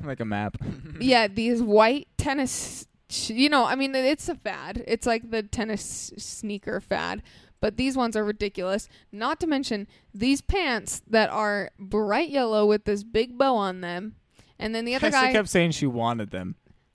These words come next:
Speaker 2: I mean, I did want them, but he shouldn't have been wearing them.
Speaker 1: Okay.
Speaker 2: And then, um, the other guy looked like some high school jock who had just woken up and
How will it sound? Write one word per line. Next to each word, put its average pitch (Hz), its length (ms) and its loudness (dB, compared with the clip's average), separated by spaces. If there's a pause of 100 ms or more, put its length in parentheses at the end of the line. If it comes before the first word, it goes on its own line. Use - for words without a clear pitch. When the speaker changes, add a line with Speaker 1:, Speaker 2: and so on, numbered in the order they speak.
(100)
Speaker 2:
I 226 160 -2
mean, 233 160 0
I 233 100 0
did 294 160 2
want 214 280 4
them, 196 180 2
but 202 160 2
he 262 260 -4
shouldn't 226 280 -2
have 196 120 -4
been 190 140 -4
wearing 180 240 -8
them. 226 220 -2 (380)
Speaker 1:
Okay. 104 320 -6 (160)
Speaker 2:
And 233 320 -4
then, 240 540 -2 (200)
um, 220 600 -2 (120)
the 226 180 2
other 233 180 2
guy 233 200 2
looked 226 260 -4
like 214 240 0
some 214 240 -2
high 226 220 0
school 214 260 4
jock 214 380 0
who 233 80 2
had 208 120 2
just 208 220 0
woken 202 280 2
up 196 140 -6 (240)
and 196 580 -8